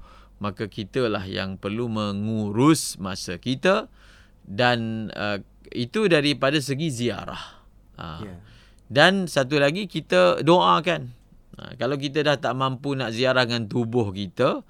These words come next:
Speaker 1: maka kita doakan untuk mereka. Kita sedekahkan untuk mereka. Tapi tetap juga,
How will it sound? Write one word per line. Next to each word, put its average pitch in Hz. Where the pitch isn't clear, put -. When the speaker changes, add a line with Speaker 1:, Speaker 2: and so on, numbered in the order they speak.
Speaker 1:
maka 127
kita 123
doakan 110
untuk 98
mereka. 92
Kita 107
sedekahkan 110
untuk 101
mereka. 92
Tapi 147
tetap -
juga, 143